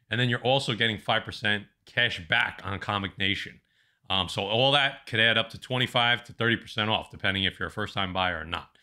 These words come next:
So guys, head over to comicnation dot U S or check them out on Instagram and start your pull list today. Order links down in the description, guys. Give 'em a follow. Always know what's up. All right, let's get into the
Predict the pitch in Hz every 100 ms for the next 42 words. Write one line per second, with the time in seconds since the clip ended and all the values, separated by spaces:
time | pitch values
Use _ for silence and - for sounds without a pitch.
0 | _ _ _ _ - 95 98 76 - -
1 | 127 165 165 165 143 135 135 107 110 -
2 | 95 87 82 98 117 - 82 - - 127
3 | - 127 120 95 104 - 107 117 90 -
4 | - 107 127 113 107 - 101 101 101 -
5 | 101 117 131 - _ _ _ 123 147 143
6 | 139 143 151 - - _ _ 95 101 98
7 | 90 - 80 82 78 73 76 - _ _
8 | _ _ _ 110 156 160 135 110 67 -
9 | _ _ _ _ _ _ - 120 131 120
10 | 117 - - 147 - - _ _ _ _
11 | _ _ _ _ _ _ _ _ _ _
12 | _ _ _ _ _ _ _ _ _ _
13 | _ _ _ _ _ _ _ _ _ -
14 | 95 82 85 123 151 - 120 113 104 107
15 | 101 95 78